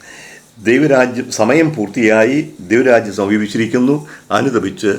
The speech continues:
സുവിശേഷത്തിൽ വിശ്വസിക്കുവിൻ." അപ്പോൾ സമയം പൂർത്തിയായി.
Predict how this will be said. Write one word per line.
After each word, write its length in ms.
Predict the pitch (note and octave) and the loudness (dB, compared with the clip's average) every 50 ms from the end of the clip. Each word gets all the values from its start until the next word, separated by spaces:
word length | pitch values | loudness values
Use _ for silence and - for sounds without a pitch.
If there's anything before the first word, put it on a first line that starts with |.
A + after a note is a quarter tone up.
| - | -6
സുവിശേഷത്തിൽ 500 | - - G2+ F#2+ F2+ F#2 - F#2+ F2 A2 | -10 -8 -6 -6 -6 -2 -2 -4 -2 -2
വിശ്വസിക്കുവിൻ." 560 | G#2 G2 - B2 A#2 - A2+ F2+ A2 F#2+ F2 | -6 -4 -4 -4 -4 -4 -6 -4 -4 -4 -4
അപ്പോൾ 600 | D#2+ - - - - - - - - - B2+ C3+ | -6 -10 -14 -20 -20 -20 -20 -20 -14 -4 -4 -4
സമയം 500 | - - - B2 A#2 C#3 E3 F3+ F3 D3+ | -4 -2 -4 -4 -4 -2 -2 -2 -2 -4
പൂർത്തിയായി. 540 | D#3 A2+ G#2+ G#2 - - G2+ F2+ D#2+ D#2+ E2 | -4 -6 -6 -6 -4 -4 -2 -2 -2 -2 -4